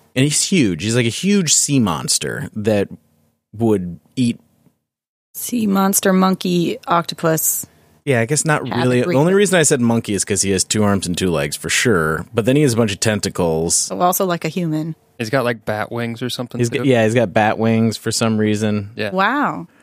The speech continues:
Speaker 2: Okay.
Speaker 3: He's kinda like a platypus.
Speaker 1: He's kind of like, you know, like a
Speaker 2: Sea Frankenstein.
Speaker 1: Sure, yeah.
Speaker 3: Also, how many
Speaker 1: Well,
Speaker 3: octopus-faced
Speaker 1: Frankenstein's
Speaker 3: people do we
Speaker 1: monster.
Speaker 3: have?
Speaker 1: What now?
Speaker 3: We, we have, like, eight different octopus-faced people to keep track of.
Speaker 1: Yeah, and
Speaker 3: We
Speaker 1: that's
Speaker 3: have
Speaker 1: not gonna
Speaker 3: Cthulhu, we have
Speaker 2: There's too many.
Speaker 3: Davy Jones, we have,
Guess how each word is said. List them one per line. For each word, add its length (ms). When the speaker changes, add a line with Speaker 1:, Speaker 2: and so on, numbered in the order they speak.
Speaker 2:
Okay. 380
Speaker 3:
He's 160
kinda 140
like 160
a 40
platypus. 540
Speaker 1:
He's 140
kind 220
of 80
like, 180
you 120
know, 120
like 160
a 160
Speaker 2:
Sea 280
Frankenstein. 800
Speaker 1:
Sure, 500
yeah. 340
Speaker 3:
Also, 280
how 160
many 220
Speaker 1:
Well, 280
Speaker 3:
octopus-faced 320
Speaker 1:
Frankenstein's 440
Speaker 3:
people 120
do 160
we 80
Speaker 1:
monster. 80
Speaker 3:
have? 560
Speaker 1:
What 160
now? 120
Speaker 3:
We, 140
we 140
have, 240
like, 380
eight 240
different 400
octopus-faced 840
people 280
to 60
keep 220
track 300
of. 220
Speaker 1:
Yeah, 140
and 120
Speaker 3:
We 60
Speaker 1:
that's 120
Speaker 3:
have 100
Speaker 1:
not 180
gonna 0
Speaker 3:
Cthulhu, 520
we 160
have 380
Speaker 2:
There's 220
too 180
many. 300
Speaker 3:
Davy 260
Jones, 640
we 140
have, 540